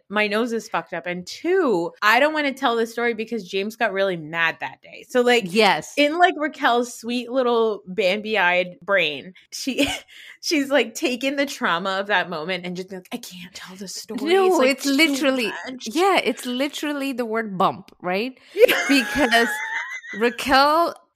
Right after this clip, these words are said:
Speaker 2: mo-, so, uh, James's mother said, "Well, he bumped your nose and now your nose is on your cheek."
Speaker 1: <laughs>
Speaker 2: Then James lost it. Like, "I did not bump her nose. That's not why her nose is on the cheek," blah, blah, blah,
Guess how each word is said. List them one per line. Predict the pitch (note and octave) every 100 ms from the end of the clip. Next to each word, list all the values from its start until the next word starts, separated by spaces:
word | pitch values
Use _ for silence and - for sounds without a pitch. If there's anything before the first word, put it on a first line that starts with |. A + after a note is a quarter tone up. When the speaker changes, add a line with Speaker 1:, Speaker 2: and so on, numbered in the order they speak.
| -
Speaker 2:
mo-, | A#3 B3 C4+ - - G3
so, | -
uh, | A3+ G3+
James's | G#3+ C4 D4 - D4
mother | C#4 B3+
said, | C4 C4+ A#3
"Well, | C#4+ D#4 D4+ - G#3+
he | C#4 C4
bumped | G3+ C4 D#4+ -
your | C4 B3+
nose | B3 C#4 E4+ C4+
and | B3
now | A#3+
your | B3+ B3
nose | A#3 A#3+ -
is | B3+ A3
on | B3+
your | A3+ A3
cheek." | - - F#4+ A3 D3+ _ - - -
Speaker 1:
<laughs> | A#4+ C#5+ C#5+ - A3
Speaker 2:
Then | C#4+ C#4+
James | C#4 D#4 D#4+
lost | C#4 C4 D#4 - -
it. | F#3 - -
Like, | A3+ G#3
"I | D#4+ A#4+
did | G4 G4
not | G4+ G4+
bump | D#4+ F#4+ F4+
her | G4+
nose. | D#4 E4+ F4 F4
That's | C#4 A4+ A#4
not | G#4+
why | G4+ F#4+
her | F#4+
nose | D#4+ E4+ E4+
is | E4
on | D4+
the | D4
cheek," | D4 - C4+ C4
blah, | G#3+ G#3+
blah, | G#3+
blah, | G3 F3